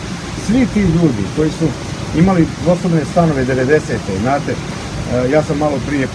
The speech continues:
prije ovoga razgovora vam pokazao da postoje, dakle, zakonske odrednice u kojima se kaže da ono sve što je opljačkano mora biti vraćeno. Zašto? Zato što društvena imovina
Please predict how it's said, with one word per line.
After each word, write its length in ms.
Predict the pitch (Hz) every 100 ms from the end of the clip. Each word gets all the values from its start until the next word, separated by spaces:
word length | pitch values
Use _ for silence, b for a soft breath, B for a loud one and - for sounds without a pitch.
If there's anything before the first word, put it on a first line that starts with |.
| 131
prije 200 | 143 135
ovoga 280 | 135 127
razgovora 460 | 127 143 120 139 131
vam 100 | 120
pokazao 580 | 120 - 123 135 160 139 101 - - - - 113
da 80 |
postoje, 400 | 127 165 185 202
dakle, 300 | 156 160 165 143
zakonske 520 | 156 170 175 - 160 135
odrednice 540 | 175 185 190 180 175
u 60 | 165
kojima 240 | 170 170 156
se 140 | 143 156
kaže 260 | 175 165 143 - - - -
da 100 | 143
ono 180 | 185 175 175
sve 120 | 190
što 140 | 165
je 60 | 175
opljačkano 440 | 170 190 - 165
mora 240 | 156 165 156 143
biti 160 | 160 123
vraćeno. 380 | 131 101 - - - - - - - -
Zašto? 360 | 135 135 185 175 - - -
Zato 240 | 165 170
što 140 | 160 160
društvena 480 | 160 180 185 165 143
imovina 420 | 135 170 180